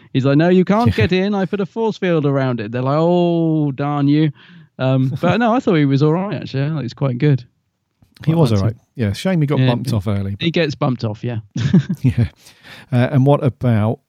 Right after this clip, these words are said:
Speaker 2: the, the Vord leader then? 'Cause he's only really in it at the end.
Speaker 1: He's pretty creepy, and I don't know if it's just 'cause the mask is creepy or if it's actually his performance, but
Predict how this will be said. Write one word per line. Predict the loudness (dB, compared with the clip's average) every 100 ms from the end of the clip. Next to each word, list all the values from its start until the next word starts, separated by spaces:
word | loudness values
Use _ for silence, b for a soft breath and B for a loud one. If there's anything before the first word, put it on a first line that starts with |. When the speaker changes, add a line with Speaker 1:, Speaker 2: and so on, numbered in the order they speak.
| _
Speaker 2:
the, | -6 -2 0 0 0 -2 -4 _ _ _ _ _ -10
the | -8
Vord | -2 2 4 4 2
leader | 0 2 2 2
then? | 0 -4
'Cause | -2 0
he's | 2
only | 2 2
really | 4 2 2 -2
in |
it | -4
at | -6 -8
the | -2
end. | 0 0 -4 -10 -20 -20 _ _ _ _ _ _ _
Speaker 1:
He's | 4 4
pretty | 2 2 2
creepy, | 2 2 4 2 2
and | 2
I |
don't | 0 0
know |
if | 0
it's | 0 0
just | -2 0
'cause | -2
the | 0
mask | 2 2 2 0 -2 -6
is | -6
creepy | -4 -6 -6 -6 -4
or | -2
if | 0
it's | 0 -2
actually | -4 -2
his | -2
performance, | -2 -6 0 0 0 -4
but | -2 -2